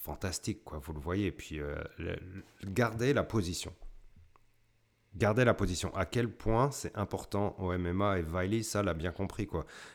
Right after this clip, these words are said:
Même si Lemos réussit à se sortir de, comme je vous dis, des, des situations vraiment de merde, euh, quand elle fait prendre, elle se fait prendre le dos, et cetera,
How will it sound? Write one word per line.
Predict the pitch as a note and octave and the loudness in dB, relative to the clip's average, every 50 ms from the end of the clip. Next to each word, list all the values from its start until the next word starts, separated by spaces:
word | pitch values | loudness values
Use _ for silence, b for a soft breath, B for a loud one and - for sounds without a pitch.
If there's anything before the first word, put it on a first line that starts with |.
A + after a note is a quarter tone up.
| B B - | B B 0
Même | F#2 G2+ A#2+ C#3 D3+ C3+ | 4 6 6 6 6 4
si | B2 - - B2 | 2 2 0 2
Lemos | A#2 A2 A2+ A2+ A2 A2 G#2+ - - - - b b b b b b _ _ | 4 4 4 4 4 2 2 -2 -8 -10 -12 b b b b b b _ _
réussit | - F2 E2+ G2+ G#2 F#2 - - - A2 G#2+ - - | -6 -2 0 0 0 0 -2 -2 -2 -2 -2 -2 -2
à | - F2+ | -2 -2
se | F2+ - F#2 | -2 -2 -4
sortir | E2+ - - G2+ - - - - G#2+ G2+ G2+ F2 F2 | -4 -2 -2 -2 -2 -4 -4 -2 0 0 0 -2 -4
de, | E2 F2 F2 F2 E2+ | -4 -2 0 0 0
comme | D#2+ - - F#2+ F#2 | -2 -2 -2 -4 -2
je | D#2+ F2+ | -2 -2
vous | F#2 | -2
dis, | F2 G2+ G2 | 0 0 0
des, | E2+ E2+ E2 | 0 -2 -2
des | D#2 E2 D#2 | -2 -4 -4
situations | - - - F2 D#2+ - - F2+ | -4 -4 -4 -4 -4 -2 -2 -2
vraiment | E2 D#2+ F2 F2 E2+ D#2+ | -2 0 0 0 0 0
de | D2+ | 0
merde, | E2+ F#2+ G#2+ G#2+ G2+ F2+ F#2+ D#2 | -2 -2 0 -2 -2 -2 -2 -4
euh, | E2 D#2 - - F2 E2 D2+ | -4 -4 -4 -4 -4 -4 -4
quand | - - D#2 - | -6 -8 -6 -6
elle | F2+ - | -6 -4
fait | - F2+ | -4 -6
prendre, | - - - F#2 D#2+ - | -4 -2 -2 -2 -2 -2
elle | F#2+ | -4
se | - - | -4 -4
fait | F2 E2+ F#2 | -4 -4 -4
prendre | - - G2 F#2 | -2 0 0 0
le | F#2 F#2 | 0 0
dos, | F#2 G#2 G#2+ G2 | 2 0 0 0
et | |
cetera, | - - - F#2 F2+ A2 C3 C3+ | -2 -4 -6 -2 0 0 0 0